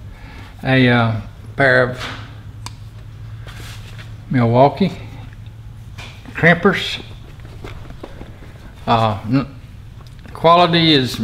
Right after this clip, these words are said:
mediocre, I guess. They're just really tight. They, I guess after a while they'll loosen up, but, uh, they just don't compare to the, uh,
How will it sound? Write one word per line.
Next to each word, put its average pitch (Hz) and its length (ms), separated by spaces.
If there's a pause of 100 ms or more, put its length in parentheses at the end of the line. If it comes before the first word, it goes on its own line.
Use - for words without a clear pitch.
mediocre, 123 1040
I 120 120
guess. 117 380
They're 120 120
just 117 260
really 107 300
tight. 95 400 (160)
They, 113 260 (580)
I 127 60
guess 131 220
after 131 240
a 113 80
while 110 320
they'll 107 200
loosen 117 360
up, 117 320
but, 120 160 (840)
uh, 110 300 (1600)
they 147 100
just 139 220
don't 123 200
compare 117 480
to 117 200
the, 110 280
uh, 104 200